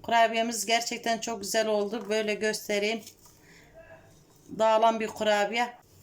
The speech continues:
Evet, kurabiyemizin yapımına geçiyoruz.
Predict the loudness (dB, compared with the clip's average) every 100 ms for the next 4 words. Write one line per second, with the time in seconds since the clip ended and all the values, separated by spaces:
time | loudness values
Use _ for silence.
0 | _ _ -20 _ _ -20 -20 -12 -8 -8
1 | -4 2 2 2 -2 -2 -2 -2 -4 -4
2 | -2 -2 -2 -2 -2 0 0 -4